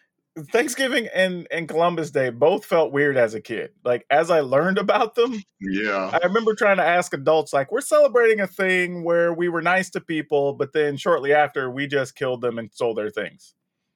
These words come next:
Speaker 1: <laughs> Right? Like, that's a, that's a weird thing to celebrate. Like, we're gonna ignore the stuff that came after this, but th-, this little window of time,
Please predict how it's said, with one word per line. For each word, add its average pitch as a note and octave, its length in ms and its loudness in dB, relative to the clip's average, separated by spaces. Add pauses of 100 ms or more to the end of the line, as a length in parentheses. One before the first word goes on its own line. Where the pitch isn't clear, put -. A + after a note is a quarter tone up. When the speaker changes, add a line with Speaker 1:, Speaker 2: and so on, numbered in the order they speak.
(340)
Speaker 1:
<laughs> D3+ 160 -6
Right? - 800 0 (480)
Like, G#3 240 -4 (200)
that's F#4 200 0
a, F#4+ 280 2
that's E4+ 180 -4
a F4+ 60 -2
weird C#4+ 360 0
thing B3 220 0
to G#3+ 100 2
celebrate. C#3+ 680 0
Like, D3 280 0 (320)
we're D#4+ 140 -2
gonna E4+ 120 2
ignore A#3 340 4
the F#3+ 100 0
stuff F#3 260 0
that F3+ 80 0
came D#3+ 260 2
after C#3+ 320 2
this, G#2+ 320 -4
but G#3+ 160 -6
th-, B3+ 240 0
this A#3 260 -4
little B3 280 0
window C4 280 2
of A3 100 2
time, C4+ 400 -2